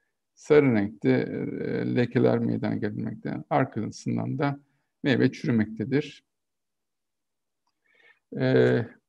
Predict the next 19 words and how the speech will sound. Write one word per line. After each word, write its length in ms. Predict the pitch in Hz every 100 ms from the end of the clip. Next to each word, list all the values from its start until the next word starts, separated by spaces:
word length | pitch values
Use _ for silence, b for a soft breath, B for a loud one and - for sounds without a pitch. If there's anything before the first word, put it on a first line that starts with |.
| -
diğer 200 | 151 147
mozaik 540 | 147 143 139 156 151
virüsü, 680 | 135 120 110 - 151 160 - _ _ _ _ _ b b b -
e, 380 | 131 135 127 127 - B B -
bitkide, 680 | 147 143 143 156 165 147 - -
e, 280 | 151 139 135 135 - _ _ _ _ _ - _ _ -
yapraklarda 1000 | 143 139 139 135 151 147 139 131 123 131
özellikle 540 | 117 120 113 156 156 - _ _ _ _ _ _ _ _ _ _ -
aşağı 340 | - 131 123
doğru 360 | 117 113 113 113
kıvrılma 720 | 135 117 117 117 113 127 - b b 123
ve 60 |
mozaik, 640 | 127 123 113 127 117 - 117
yani 180 | 104
açık 300 | 104 107 -
yeşil 280 | 120 110 -
lekelenme 480 | 110 - 113 113 117
meydana 360 | 113 104 98 95
getirmekte. 880 | - - - 110 107 _ - 143